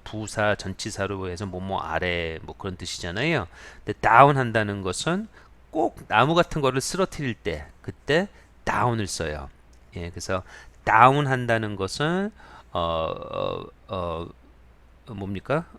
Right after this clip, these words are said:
어, 예, 뭔가를 때려 눕히다. 예, 그래서 뭐 권투하다가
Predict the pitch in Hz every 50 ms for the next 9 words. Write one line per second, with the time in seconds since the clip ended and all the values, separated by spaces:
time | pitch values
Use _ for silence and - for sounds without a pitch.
0 | - - 90 82 80 82 - - - - - - - - 120 107 92 90 90 107
1 | 117 123 117 113 117 147 190 196 - - - 190 196 190 170 - - - - -
2 | - - 90 80 - - - - - - - - - 85 85 - - - 110 104
3 | 101 92 95 92 95 92 - - - - - - 135 143 - - 147 139 127 -
4 | 120 135 165 196 202